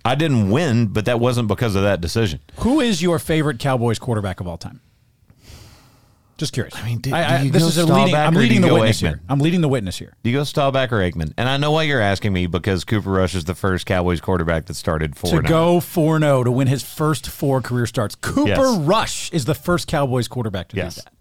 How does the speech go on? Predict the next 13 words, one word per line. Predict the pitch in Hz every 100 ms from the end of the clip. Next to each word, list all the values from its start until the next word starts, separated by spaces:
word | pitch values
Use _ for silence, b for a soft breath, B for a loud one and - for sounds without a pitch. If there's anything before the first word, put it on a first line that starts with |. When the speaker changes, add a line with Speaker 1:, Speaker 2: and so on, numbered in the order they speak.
| _
Speaker 1:
he | - 113
is. | 98 - - _ _ _ _ _ _ _ _ _ _ _ _ -
That's | 110 104
also | 113 113 113
a | 95
stat | - 107 104 -
that | 95 92
will | 92 90 87 - _ _ _ _ _ 78 65 62 -
win | 101 98 98 95
you, | 92 87 87
like, | - 87 82
trivia | - 120 85 80
night | 71 65